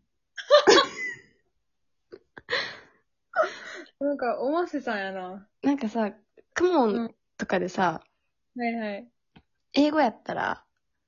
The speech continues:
Speaker 2: うんうん。
Speaker 1: なんかこう、なんやろ、先生にこう、発音を聞いてもらったり、
Speaker 2: あー。
Speaker 1: あの、ペンを
Speaker 2: て、うん。
Speaker 1: かざして、なんか、ペンが喋るみたいな。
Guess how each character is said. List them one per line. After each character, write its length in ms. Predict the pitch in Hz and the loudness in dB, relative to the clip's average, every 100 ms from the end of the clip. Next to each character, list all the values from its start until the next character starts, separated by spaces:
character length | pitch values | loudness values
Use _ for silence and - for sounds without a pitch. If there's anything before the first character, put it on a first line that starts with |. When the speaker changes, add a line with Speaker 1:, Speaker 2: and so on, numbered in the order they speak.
| _ _ | _ _
Speaker 2:
う 100 | 247 | -6
ん 60 | 240 | -4
う 320 | 226 220 214 208 | -4 -6 -8 -10
ん。 80 | 240 - | -16 -4
Speaker 1:
な 100 | 220 | -4
ん 40 | |
か 100 | 190 | -2
こ 300 | 190 190 - _ _ _ _ _ _ _ - | -4 -6 -8 _ _ _ _ _ _ _ -4
う、 40 | |
な 240 | 202 240 | -2 0
ん 40 | 233 | 0
や 60 | |
ろ、 60 | - _ _ _ _ _ _ | -2 _ _ _ _ _ _
先 240 | - 285 262 | 0 2 2
生 180 | 214 | 0
に 200 | 185 190 | 0 -2
こ 260 | - 175 - | -2 -2 -4
う、 40 | - | -6
発 340 | 233 - 226 | -6 2 6
音 220 | 220 220 | 6 4
を 80 | 208 | 0
聞 180 | - 240 | 2 0
い 60 | |
て 100 | 226 | 2
も 120 | 240 220 | 2 2
ら 100 | 170 | 0
っ 100 | - | -4
た 100 | 156 | 0
り、 340 | 180 160 - _ _ _ _ _ _ _ - | 0 0 -4 _ _ _ _ _ _ _ -6
Speaker 2:
あ 680 | 262 269 277 277 269 247 220 | 0 4 4 4 2 0 -2
ー。 60 | 190 | -2
Speaker 1:
あ 20 | |
の、 220 | 185 175 - _ _ - - | -2 -4 -10 _ _ -20 -8
ペ 160 | - 339 | 2 4
ン 280 | 269 175 - _ _ _ _ _ _ _ _ _ _ _ | 4 -2 -8 _ _ _ _ _ _ _ _ _ _ _
を 260 | - 254 185 | 2 2 2
Speaker 2:
て、 320 | - - 359 _ _ _ _ - | -4 -10 -10 _ _ _ _ -10
う 100 | 233 | -8
ん。 260 | 226 208 233 | -6 -8 -8
Speaker 1:
か 200 | - 254 | 2 4
ざ 120 | 226 | 4
し 120 | 196 - | 0 0
て、 160 | 233 | 2
な 100 | 202 | 2
ん 60 | 170 | 0
か、 200 | 123 - _ _ - | -6 -10 _ _ 2
ペ 100 | 269 | 4
ン 80 | 233 | 4
が 100 | 175 | 2
喋 280 | 170 165 160 | 0 -2 -2
る 80 | 156 | -4
み 100 | 151 | -6
た 100 | 151 | -8
い 80 | |
な。 100 | - | -8